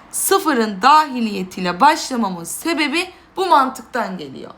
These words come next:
Sonra uç kısımlara bakarsın. Hangisinin karesi daha büyük?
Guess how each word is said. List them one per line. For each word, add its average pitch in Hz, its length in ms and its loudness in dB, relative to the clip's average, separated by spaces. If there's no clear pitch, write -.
Sonra 339 520 4
uç 440 240 -2
kısımlara 226 580 -4
bakarsın. 262 640 -4
Hangisinin 320 640 0
karesi 226 420 -2
daha 202 280 -2
büyük? 277 260 -4